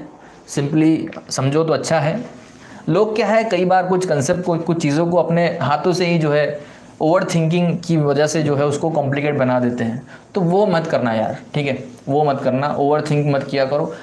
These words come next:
हाँ, कॉन्सेप्ट अगर आपको पता है, अगर आप डीप में जा रहे हो तो जाओ फिर, लेकिन छोटी-छोटी चीज़ों को ज़्यादा सोच कर फिर वो कॉम्प्लिकेट बना देते हैं, तो वो कोई अच्छी क्वालिटी नहीं होती है, ठीक है।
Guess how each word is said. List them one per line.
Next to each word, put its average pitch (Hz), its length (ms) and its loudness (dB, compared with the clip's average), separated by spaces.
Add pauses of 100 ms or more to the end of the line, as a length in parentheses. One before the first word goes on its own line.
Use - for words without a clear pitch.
(100)
हाँ, 190 300 -2
कॉन्सेप्ट 127 360 0
अगर 180 160 4
आपको 175 200 -2
पता 156 320 0
है, 147 240 2
अगर 160 140 4
आप 156 80 4
डीप 147 240 2
में 185 140 2
जा 143 160 2
रहे 196 120 2
हो 220 60 0
तो 220 100 -2
जाओ 165 220 0
फिर, - 160 -10 (360)
लेकिन 202 260 0
छोटी-छोटी 240 560 2
चीज़ों 214 260 2
को 240 120 2
ज़्यादा 196 260 4
सोच 214 280 2
कर 214 140 0
फिर 202 160 0
वो 208 140 4
कॉम्प्लिकेट 185 420 2
बना 165 220 2
देते 180 240 2
हैं, 196 80 2
तो 196 80 2
वो 190 180 2
कोई 165 380 2 (300)
अच्छी 165 240 -2
क्वालिटी 143 320 2
नहीं 135 220 2
होती - 220 0
है, 127 60 0
ठीक 185 180 0
है। 247 160 -2